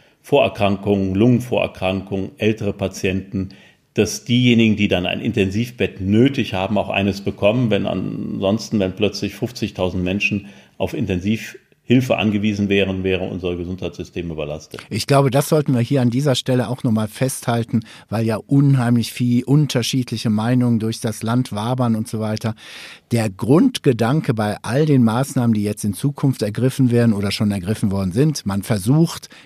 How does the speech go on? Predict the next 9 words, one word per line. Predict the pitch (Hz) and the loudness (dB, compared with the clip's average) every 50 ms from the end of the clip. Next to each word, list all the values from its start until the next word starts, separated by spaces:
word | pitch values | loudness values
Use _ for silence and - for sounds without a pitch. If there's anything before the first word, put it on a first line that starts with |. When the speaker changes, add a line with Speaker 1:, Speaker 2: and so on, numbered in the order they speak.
| _ - | _ -4
Speaker 2:
die | 117 | 0
Verbreitung | - 123 107 82 - 170 107 127 123 - 120 101 | 0 0 0 0 -2 -2 -2 0 0 0 0 -2
einfach | - 113 104 - 113 98 | -2 -4 -4 -4 -6 -6
zu | - - 98 | -8 -10 -8
verlangsamen, | - - 98 90 90 98 120 151 160 147 127 135 131 127 127 131 131 113 | -6 -6 -6 -4 -2 0 2 4 4 4 4 4 4 4 4 4 4 2
um | - 104 98 90 | 0 -2 -8 -8
Zeit | - - 131 131 139 - | -4 -2 0 0 0 0
zu | - - 139 123 | 0 0 2 2
gewinnen, | 123 113 123 120 123 123 127 | 4 4 4 4 4 4 2